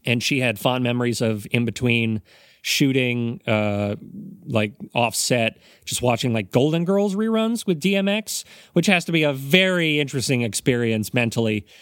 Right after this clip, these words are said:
to wrap yourself around. Uh, and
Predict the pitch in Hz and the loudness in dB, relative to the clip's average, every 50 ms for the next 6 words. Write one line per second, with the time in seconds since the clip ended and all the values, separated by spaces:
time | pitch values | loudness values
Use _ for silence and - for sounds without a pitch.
0 | - _ _ - - 123 113 123 123 123 113 - 139 139 117 - - 131 127 123 | -20 _ _ -2 0 0 2 4 2 2 2 0 -4 -2 -2 0 0 0 0 0
1 | - 139 135 135 135 139 139 143 147 147 - - _ _ _ - _ _ _ _ | -2 -2 0 0 0 0 0 0 -2 -4 -6 -10 _ _ _ -20 _ _ _ _
2 | _ _ _ - 113 - 226 214 196 185 202 - - - _ _ _ _ _ _ | _ _ _ -4 -2 0 0 0 -2 -2 -4 -6 -8 -16 _ _ _ _ _ _
3 | _ _ _ _ _ - 131 120 113 113 113 110 107 | _ _ _ _ _ 0 2 2 2 0 0 -2 -4